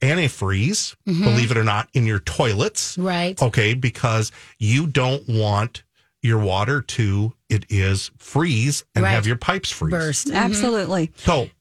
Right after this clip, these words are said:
Speaker 1: but at the same point in time, I see that one bedroom, two bath home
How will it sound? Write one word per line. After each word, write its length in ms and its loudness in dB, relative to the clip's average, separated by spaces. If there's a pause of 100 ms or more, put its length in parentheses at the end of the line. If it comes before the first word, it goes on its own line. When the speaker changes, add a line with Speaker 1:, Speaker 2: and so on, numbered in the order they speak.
(120)
Speaker 1:
but 260 -2
at 160 0
the 60 2
same 240 2
point 260 -2
in 60 0
time, 340 0 (420)
I 200 2
see 460 0 (220)
that 220 0
one 260 2
bedroom, 560 2 (540)
two 200 0
bath 400 2
home 520 0